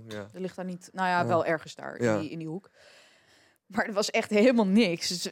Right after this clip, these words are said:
Speaker 2: wij zo van, "Yo, what the fuck is Ljubljana eigenlijk?" Maar er is dus een heel klein oud centrumpje, waar
Speaker 1: Ja.
Speaker 2: dus iedereen was. Maar
Speaker 1: Ja, ja.
Speaker 2: daarbuiten, echt een soort van meteen daarbuiten, dus datzelfde als dat je buiten de grachtengordel gaat in Amsterdam, dat daar ineens alleen maar woonwijken zijn. Het was gewoon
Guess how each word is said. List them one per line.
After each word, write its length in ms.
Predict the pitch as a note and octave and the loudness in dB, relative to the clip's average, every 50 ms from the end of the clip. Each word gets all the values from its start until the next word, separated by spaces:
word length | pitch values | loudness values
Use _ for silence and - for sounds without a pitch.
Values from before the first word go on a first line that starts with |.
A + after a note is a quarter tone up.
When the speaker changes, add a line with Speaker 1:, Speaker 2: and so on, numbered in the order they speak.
| - | -8
Speaker 2:
wij 200 | - G3+ G#3 G3+ | -2 2 2 4
zo 120 | A3+ - G3+ | 4 2 0
van, 100 | G#3 G3+ | 0 2
"Yo, 280 | F#3 F#3 F3+ F#3 F#3+ | 4 6 6 4 4
what 120 | F#3+ G#3+ G#3 | 2 0 -2
the 80 | A#3 | -2
fuck 240 | A3+ - A3 G#3+ G#3+ | -2 0 0 0 0
is 120 | A3 G#3+ - | 0 -2 0
Ljubljana 720 | F#3 G3 G3 E3 F3+ E3+ F3 G#3 G3+ F3 D#3 D#3+ E3 E3 | 2 2 2 2 2 2 2 2 2 2 2 2 2 2
eigenlijk?" 680 | - D3+ - - F3+ E3+ - E3 D#3 E3 G#3+ C#4 - - _ | 2 2 0 0 0 -2 -2 0 2 2 2 0 -2 -8 _
Maar 200 | _ G#3+ G#3+ G#3 | _ 0 2 2
er 80 | A3 G#3+ | 2 2
is 100 | A#3+ - | 0 -2
dus 140 | - A#3+ - | -4 -4 -2
een 100 | A#3+ A3 | 0 2
heel 160 | A3+ B3+ B3+ | 2 2 2
klein 260 | - B3 A#3 A#3 - | 0 -2 -2 -2 0
oud 220 | - F#3+ G#3+ A#3 | 0 0 0 0
centrumpje, 680 | - - G3 G3+ A3+ - C4+ C4 - - C4 D#4+ A#4 C5 G#4+ | -2 -4 -6 -6 -6 -6 -8 -10 -8 -6 -6 -6 -6 -8 -2
waar 160 | G3 A3 - | 0 2 4
Speaker 1:
Ja. 80 | B2 A#2 | 6 6
Speaker 2:
dus 140 | A2 A2 A2 - | 6 4 4 4
iedereen 400 | C#4 D4+ D#4+ C#4+ G3 G3 F#3+ F#3 | 2 2 4 4 2 0 0 2
was. 360 | G#3+ G3 D3+ D3+ F3 - - | 0 0 0 0 -4 -8 -10
Maar 160 | - G3+ G#3+ | -2 0 4
Speaker 1:
Ja, 100 | B2+ A3+ | 4 6
ja. 40 | A3+ A#2 A#2 | 6 6 6
Speaker 2:
daarbuiten, 480 | A3+ A3 B3+ C#4+ E4+ - - C#4+ C4 | 6 6 6 4 2 2 0 2 2
echt 160 | C4+ C4 - - | 2 0 -2 -4
een 60 | A3+ | -8
soort 220 | - - B3+ B3+ - | -2 0 0 0 2
van 140 | - A#3+ | 0 0
meteen 300 | A#3 A3+ - A#3+ A#3 B3+ | 0 2 2 2 2 2
daarbuiten, 420 | B3 A3 G3+ F#3+ F#3+ G#3+ A#3+ B3 A3+ | 2 2 2 2 2 2 2 0 -4
dus 120 | G#3 A3 - | -6 -4 -4
datzelfde 480 | G#3 G3+ - - - G3 A3 A3 - - | -4 -6 -4 0 2 2 2 2 0 -4
als 120 | G#3 - | -4 -2
dat 140 | A3 G#3+ G#3+ | -2 -2 -2
je 80 | - | -2
buiten 320 | F#3 - F#3 G#3 B3 B3 G#3+ | 0 2 4 4 4 2 -2
de 60 | - | -6
grachtengordel 560 | - - A3+ - - B3+ - - B3+ B3 B3+ | -2 -2 -2 -2 -2 -8 0 0 2 2 2
gaat 220 | - A#3+ A3+ A#3+ - | 2 2 0 0 2
in 60 | A3+ | 0
Amsterdam, 340 | G#3 A#3 - - G#3 G#3+ A3+ | -2 -2 -2 -2 -2 0 0
dat 80 | A3 G#3 | 0 0
daar 120 | G#3 G3 | 0 0
ineens 220 | G3 G3 G3 F#3 | 2 0 -2 0
alleen 240 | C#3+ F#3 G3 G3+ G#3+ | 0 2 2 2 2
maar 140 | G3+ F3 E3 | 2 0 0
woonwijken 480 | E3+ F3 F3+ E3+ D3 C3 D3+ - D#3+ D3+ | 0 0 0 0 -2 -4 -4 -6 -10 -12
zijn. 220 | D#3 C3 C3+ D#3+ | -12 -12 -12 -12
Het 100 | E3+ F3+ | -10 -10
was 140 | F#3 F#3 - | -10 -10 -4
gewoon 300 | - G3+ F#3+ F#3+ F#3+ | 0 0 0 0 -2